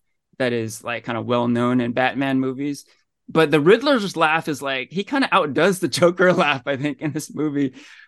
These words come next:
Uh, and, uh, yeah, like, he, Frank Gorshin just, like, he just, just goes all in. Like, I think, I think a lot,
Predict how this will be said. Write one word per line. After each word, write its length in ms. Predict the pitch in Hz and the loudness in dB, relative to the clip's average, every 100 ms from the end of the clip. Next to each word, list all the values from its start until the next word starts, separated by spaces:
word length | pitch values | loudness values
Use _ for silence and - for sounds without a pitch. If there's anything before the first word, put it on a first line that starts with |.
| _ _ | _ _
Uh, 480 | - 139 135 127 131 95 | -2 2 2 2 0 0
and, 440 | 135 131 127 120 | 2 4 2 0
uh, 640 | 123 123 120 117 113 - - _ _ _ _ _ _ _ _ | -2 0 -2 -4 -6 -8 -14 _ _ _ _ _ _ _ _
yeah, 340 | 233 - - - | -2 -2 -4 -14
like, 260 | - 127 123 | -8 -8 -8
he, 380 | 135 185 226 69 58 _ - - _ - | -2 -2 -2 -8 _ _ -20 -20 _ -2
Frank 180 | 202 | 0
Gorshin 260 | 185 180 139 | 2 2 0
just, 160 | 123 - | -2 -8
like, 240 | 90 95 | -14 -12
he 140 | - | -8
just, 240 | 135 127 - | -6 -6 -4
just 220 | 139 - | -8 0
goes 240 | 160 156 | 2 2
all 360 | - 135 127 123 | 2 0 0 0
in. 220 | 120 113 | -4 -8
Like, 180 | 90 107 | -10 -8
I 120 | 117 | -6
think, 260 | 135 185 - _ - _ _ _ - | -4 -6 -6 _ -20 _ _ _ -6
I 100 | 143 | -4
think 180 | 214 180 | -2 -2
a 60 | |
lot, 320 | 151 156 156 | 2 2 2